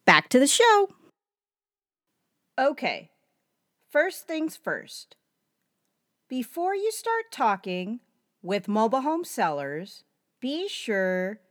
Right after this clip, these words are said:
you have your exit strategy in place. Will you be building up cash by bird dogging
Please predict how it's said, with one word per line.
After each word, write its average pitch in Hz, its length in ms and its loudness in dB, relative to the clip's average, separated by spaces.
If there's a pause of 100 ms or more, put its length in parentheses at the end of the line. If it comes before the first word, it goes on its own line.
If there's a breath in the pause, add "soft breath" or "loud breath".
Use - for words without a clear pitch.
(220)
you 208 140 -6
have 185 280 0
your 180 220 -6
exit - 400 -6
strategy 160 880 -8 (640)
in 165 180 -4
place. - 800 -8 (1200)
Will 226 300 2
you 330 180 -2
be 370 180 -4
building 294 460 -4
up 392 220 -6
cash 160 840 -4 (460)
by 180 180 0
bird 277 440 -4
dogging 160 760 -4